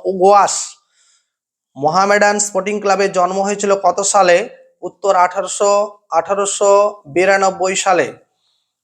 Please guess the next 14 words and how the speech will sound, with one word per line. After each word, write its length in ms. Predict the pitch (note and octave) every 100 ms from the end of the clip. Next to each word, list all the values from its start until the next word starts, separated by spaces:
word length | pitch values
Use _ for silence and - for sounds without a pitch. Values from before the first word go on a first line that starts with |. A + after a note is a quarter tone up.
| _
তোমরা 300 | F3+ F#3+ G#3+
যদি 340 | G#3 G3+ A3 G3+
এই 160 | G3+
গুরুত্বপূর্ণ 580 | F3 G#3 G#3 G3+ G#3+ G#3+
প্রশ্নগুলো, 680 | G3+ F3+ - G#3 F#3 D3+ D3+
বিশেষত 480 | D3+ D#3+ G#3 G3+ G3+
যেগুলো 300 | F3+ G3 G3+
আমি 180 | G3+ G3
ভিভিআই 400 | D#3 F3+ G3+ G3+
বললাম, 360 | F#3+ D3+ C#3
সেগুলো 440 | - F3+ F#3 G3 G#3
যদি 200 | G#3 F#3
গুরুত্ব 340 | F3 F#3+ G3+
দিয়ে 180 | G#3